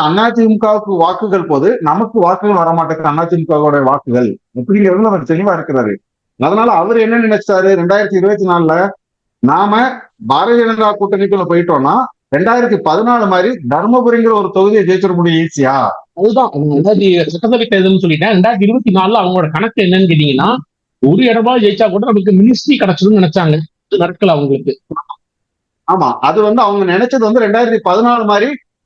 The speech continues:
Speaker 1: ஏ டி எம் கே தனி ஓட்டு, டி எம் கே தனி ஓட்டு எடுத்து நம்ம சொந்த செல்வாக்குல எடுக்கிற ஓட்டுல நம்ம ஜெயிச்சிருவோம்னு நம்பி போனது. ஆனா ரெண்டாயிரத்தி பதினாலுல அவங்க ஜெயிச்சது காரணம் இளவரசன் திவ்யா அந்த பிரச்சனையை ஒட்டி நடந்த தேர்தல். அப்போ மற்ற பொது சாதிகளும் பாமகவுக்கு அதிகமா ஓட்டு போட்டாங்க,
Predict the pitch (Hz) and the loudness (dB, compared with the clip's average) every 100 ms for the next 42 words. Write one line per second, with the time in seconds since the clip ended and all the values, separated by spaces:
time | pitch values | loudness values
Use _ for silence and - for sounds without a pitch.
0 | _ - 170 240 262 240 220 196 220 214 | _ -2 0 2 2 0 0 2 2 2
1 | 208 233 202 240 233 220 196 214 214 208 | 0 0 2 2 0 0 0 2 0 0
2 | 196 214 208 208 196 190 214 240 220 220 | -2 0 0 0 0 0 0 2 2 2
3 | 220 214 202 202 202 208 220 226 196 165 | 2 0 0 0 0 0 0 0 0 0
4 | 202 208 208 208 214 190 160 175 196 175 | -2 0 0 2 0 0 0 0 0 0
5 | 156 131 226 - _ _ - 175 202 185 | 0 0 0 -4 _ _ -6 -2 0 0
6 | 247 254 247 185 165 208 254 262 247 226 | 0 0 -2 -2 0 0 2 2 2 2
7 | 190 170 151 190 175 196 226 208 180 240 | 0 0 0 2 2 0 0 0 2 2
8 | 190 214 240 220 214 185 190 202 175 165 | 4 2 2 2 2 2 2 0 0 -2
9 | 170 175 214 208 175 175 233 202 180 185 | -2 0 2 2 2 2 0 2 2 0
10 | 190 151 139 202 233 _ _ _ _ - | 0 0 2 0 -2 _ _ _ _ -6
11 | 156 - 220 214 190 156 180 240 233 196 | -6 0 0 2 0 -2 -4 -4 -2 0
12 | 240 233 233 226 220 254 285 - _ _ | 0 2 0 2 2 0 -4 -12 _ _
13 | _ _ _ 160 190 247 262 233 202 180 | _ _ _ -2 0 0 0 0 0 0
14 | 208 208 190 185 180 175 147 131 | 2 2 2 0 -2 -2 -4 -2